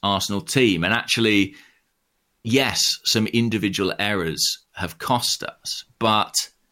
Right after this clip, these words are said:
I actually think that's easier to iron out or easier to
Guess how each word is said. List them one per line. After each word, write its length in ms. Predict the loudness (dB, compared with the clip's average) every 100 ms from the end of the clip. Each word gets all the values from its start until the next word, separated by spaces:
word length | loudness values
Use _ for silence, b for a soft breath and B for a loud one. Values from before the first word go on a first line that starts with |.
| _ _ _ _ _ _ _ 0
I 220 | 2 4
actually 240 | 2 -2 -2
think 160 | -2
that's 240 | -2 -4 -4
easier 540 | -4 -4 0 0 0 -2
to 200 | -6 -2
iron 340 | 0 2 0
out 380 | 0 -2 -2 -8 -8
or 120 | -6
easier 440 | -4 -4 -2 0 -2
to 500 | -2 0 0 0